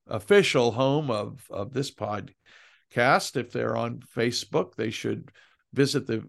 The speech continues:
Victor Davis Hanson fan club. It's not official to this, uh, uh, podcast, but they're, you know, great people that are there. But I think there are about sixty or seventy thousand members of that club, and you'll find all sorts of links to things Victor does. And,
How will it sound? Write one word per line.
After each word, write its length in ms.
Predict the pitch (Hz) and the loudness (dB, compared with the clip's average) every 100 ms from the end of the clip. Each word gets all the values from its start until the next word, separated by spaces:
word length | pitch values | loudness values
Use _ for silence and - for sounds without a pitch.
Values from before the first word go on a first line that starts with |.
| _ | _
Victor 260 | - 123 127 | -6 -4 -4
Davis 340 | 127 117 113 | -2 -2 -4
Hanson 500 | 120 117 113 110 110 - _ _ _ - | -4 -6 -6 -10 -12 -16 _ _ _ 0
fan 300 | 127 143 170 | 4 4 0
club. 320 | 196 190 208 | 2 2 2
It's 180 | - - | -6 -4
not 180 | 117 104 | -6 -6
official 520 | - 117 110 - 139 | -6 -4 -4 -4 -6
to 160 | - 117 | -4 -4
this, 400 | 113 113 - - _ - | -4 -6 -10 -14 _ -8
uh, 200 | - 53 - - - | -8 -8 -12 -20 -10
uh, 200 | 53 53 - - _ - | -8 -8 -10 -18 _ -8
podcast, 540 | 113 110 - 185 185 - | -6 -6 -4 -2 -4 -6
but 220 | 107 131 _ | -6 -6 _
they're, 220 | 139 127 | -8 -8
you 120 | 214 | -8
know, 120 | 170 151 | -10 -8
great 320 | 131 139 147 | -4 -4 -4
people 500 | 127 113 113 117 101 | -10 -6 -6 -6 -8
that 160 | 110 104 | -8 -8
are 80 | 104 | -6
there. 240 | 98 110 | -6 -8
But 180 | 113 113 | -8 -12
I 80 | 127 | -12
think 160 | 240 | -12
there 100 | 294 | -12
are 40 | - | -12
about 140 | 135 | -12
sixty 440 | - 117 - - 95 | -12 -12 -14 -14 -14
or 60 | |
seventy 360 | 95 - 104 95 | -12 -12 -12 -14
thousand 580 | - 95 101 - 98 - - - _ | -10 -8 -8 -10 -16 -18 -20 -20 _
members 400 | 127 160 202 151 | 4 4 4 0
of 120 | 120 | 0
that 240 | 101 98 - _ - - _ _ | -2 -4 -8 _ -20 -20 _ _
club, 340 | 135 131 156 | 4 6 4
and 120 | 170 | -2
you'll 140 | 135 139 | -2 -4
find 300 | - 123 113 | -4 -4 -2
all 140 | 107 | -6
sorts 340 | - 101 101 - | -6 -10 -10 -12
of 100 | - | -12
links 360 | 95 101 - | -12 -12 -14
to 100 | - | -14
things 380 | - 98 107 - | -14 -16 -16 -14
Victor 320 | 92 - - | -14 -12 -14
does. 360 | - 113 151 131 | -4 0 0 -2
And, 220 | 98 | -10